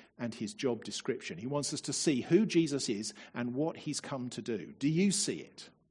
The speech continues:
Please, friend, don't write Jesus off as simply a good man. He's not simply a good man. What he claims to be is God the Son. And he supports that claim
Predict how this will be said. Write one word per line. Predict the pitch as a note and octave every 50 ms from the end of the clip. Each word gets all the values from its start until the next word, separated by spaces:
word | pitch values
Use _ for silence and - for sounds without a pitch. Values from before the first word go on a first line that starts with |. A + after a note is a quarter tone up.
| _ _ _ _ _ _ _ _ _ _ _ _ _ _ _ _ _ _ _ _ _ _ _ _ _ _ _
Please, | - E3 F3+ E3 -
friend, | - C#3 B2+ B2
don't | A2 C#3+ C#3 C#3+ C#3 -
write | C3 C3+ C3 C3 - F2+
Jesus | - C3+ A#2+ A2 G#2+ A2+ G2+ -
off | - E2 - - - - - - _ _ _ _ _ _ _ _ _ _
as | A2+ G#2 -
simply | - - C#3 B2 A2 - A#2+ G#2 G2
a |
good | F#2+ - - G#2+ F#2 -
man. | F#2+ F#2+ F2+ F2 - - - _ _ _ _ _ _ _ _ _ _ _
He's | - -
not | - G#2+ - - -
simply | - - - - - - -
a |
good | -
man. | - _ _ _ _ _ _ _ _ _ _ _ _ _ _ _ _ _ _ _ _ _ _ _ _ _ _ _ _ _ _ _ _
What | B2+ B2 A#2+
he | A2+
claims | - - - - E3+ F3 F#3 F#3 F3 D3+ - -
to | - C#3+
be | A2 D3+ C3+ G#2 F2+
is | F2+ - A2
God | A#2 A2 D3 C#3+ D#3 D#3+ D#3+ D#3 B2+ A2+
the | C3
Son. | B2 - - - D#3+ B2 G2 D#2 - - - - _ _ _ _ _ _ _ _ _ _ _ _ _ _ _ _ _ _ _ _ _ _ _ _ C#3
And | B2+ A2+
he | D3 C#3+
supports | - - - - - - G#3 F#3+ - - -
that | - C#3+ B2 - -
claim | - D#3+ D3 A2+ F2+ F2 E2+